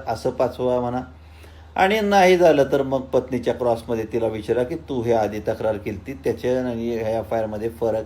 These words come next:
आहे की नाही?" असे सहा सात मुद्द्यांद्वारे तुम्ही या चारशे अठ्ठ्याण्णव केसमधून निघू शकता, निर्दोष निघू शकता. जर तुम्ही काही केलेलंच नाही, तुम्हाला, अ, इनोसन्स आहे, तर innocence will be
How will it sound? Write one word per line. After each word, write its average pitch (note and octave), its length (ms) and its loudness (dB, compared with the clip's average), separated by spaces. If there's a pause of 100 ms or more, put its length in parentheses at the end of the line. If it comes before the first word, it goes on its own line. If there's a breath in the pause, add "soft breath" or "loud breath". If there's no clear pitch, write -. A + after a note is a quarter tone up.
(120)
आहे F#2+ 200 -6
की C#3+ 140 -8
नाही?" D#3+ 440 0 (760 loud breath)
असे E3 260 4
सहा F3+ 240 6
सात E3 240 4
मुद्द्यांद्वारे C3+ 720 2
तुम्ही B2+ 300 -2
या A#2+ 140 0
चारशे B2 320 0
अठ्ठ्याण्णव A2+ 440 -2
केसमधून A2 680 -6
निघू A2 260 -6
शकता, B2 460 0 (520 loud breath)
निर्दोष C#3+ 640 4
निघू C3+ 260 0
शकता. C#3 640 0 (360 loud breath)
जर D3 160 8
तुम्ही C#3 280 -2
काही C3 200 2
केलेलंच C3 600 0
नाही, C3 220 -2
तुम्हाला, B2+ 440 -2
अ, A#2+ 580 -2
इनोसन्स C3+ 640 -2
आहे, C3+ 200 2
तर C3+ 200 -2
innocence B2+ 600 -2
will A#2 240 -2
be A#2 80 2